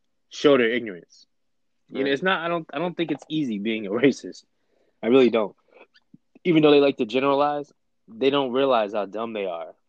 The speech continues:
Speaker 1: and how much they're telling themselves. Now, some people said, now, I don't even, I'm, I feel bad that I'm even bringing up this poor, lo-, this lost soul's name, but one of the coons out there, I posted on Facebook about it recently.
Speaker 2: <clears throat>
Speaker 1: Her name is Candace Owens,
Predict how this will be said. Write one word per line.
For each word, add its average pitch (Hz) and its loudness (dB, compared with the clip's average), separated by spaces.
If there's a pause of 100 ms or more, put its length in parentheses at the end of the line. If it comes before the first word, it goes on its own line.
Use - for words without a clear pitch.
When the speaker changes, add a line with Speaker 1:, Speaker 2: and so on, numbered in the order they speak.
Speaker 1:
and 101 -14
how 107 -8
much 98 -12
they're 92 -14
telling 117 0
themselves. 90 -14
Now, 104 -4 (960)
some 135 -2
people 139 0
said, 120 0
now, 104 -8 (160)
I 117 -2
don't 123 0
even, 92 -6 (120)
I'm, 98 -12 (180)
I 98 -12
feel 117 2
bad 101 -2
that 101 -6
I'm 101 -8
even 95 -8
bringing 95 -6
up 87 -10 (880)
this 110 0
poor, 120 4
lo-, 110 -2
this 104 -6
lost 120 0
soul's 107 0
name, 90 -14
but 87 -10 (300)
one 139 2
of 127 4
the 113 0
coons 127 -2
out 90 -4
there, 92 -8 (100)
I 92 -8
posted 101 -4
on 87 -12
Facebook 98 -4
about 90 -4
it 87 -8
recently. 92 -2 (180)
Speaker 2:
<clears throat> - -20
Speaker 1:
Her 110 -4
name 107 0
is 95 -8
Candace 117 2
Owens, 104 -2